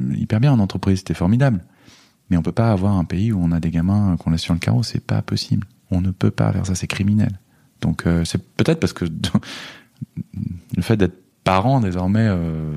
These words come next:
fait que je suis encore plus sensible que je ne pouvais l'être avant. Mais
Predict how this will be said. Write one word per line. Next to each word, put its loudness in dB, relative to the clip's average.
fait -8
que -12
je -18
suis -14
encore -6
plus 4
sensible -2
que -6
je -2
ne 2
pouvais 0
l'être -2
avant. 2
Mais 2